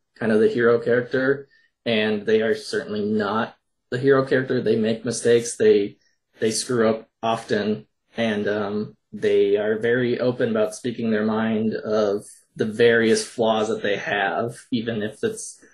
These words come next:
not gonna portray them in the best light. And, um,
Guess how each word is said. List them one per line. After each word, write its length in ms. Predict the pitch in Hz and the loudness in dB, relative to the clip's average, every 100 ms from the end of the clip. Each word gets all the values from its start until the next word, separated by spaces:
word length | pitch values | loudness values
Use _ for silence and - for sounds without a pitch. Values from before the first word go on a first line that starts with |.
| _ | _
not 280 | 135 131 127 | 0 2 2
gonna 180 | 131 120 | 0 0
portray 380 | 113 - 139 | -4 2 4
them 160 | 127 117 | 4 2
in 100 | 110 | 0
the 80 | 107 | 0
best 300 | - - - | 0 -2 -2
light. 400 | 113 107 98 - | -2 -2 -4 -6
And, 300 | 117 107 104 | -8 -2 0
um, 500 | 95 95 92 98 127 | 0 -2 -6 -8 -10